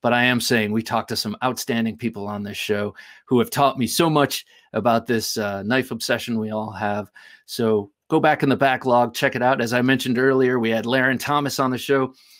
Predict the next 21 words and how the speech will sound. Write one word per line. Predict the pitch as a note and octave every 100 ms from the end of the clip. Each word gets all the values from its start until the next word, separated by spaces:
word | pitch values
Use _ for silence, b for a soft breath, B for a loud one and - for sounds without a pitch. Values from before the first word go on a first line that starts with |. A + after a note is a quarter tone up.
| b -
Uh, | A#2+
he | A2+ B2+
was | A#2
episode | - - A2+ B2+ A2+
number | A2+ G2+
thirteen. | - B2+ G#2+ - C#3+ C#3+ C#3+ _ _ -
What | D3+ C#3
an | A#2+
interesting | A#2 A2 - A2
guy. | A2+ A2+ A2+ A#2
I |
kinda | A2 D#3+ C#3
just | A2 B2
let | B2+ B2
him | A#2+ A2+
talk | C3+ C#3 -
because | A#2 - A#2+ A2 B B B B B _ _
I | - -
don't, | D3 - _
uh, | - - - -
chemistry. | - F3 - - G2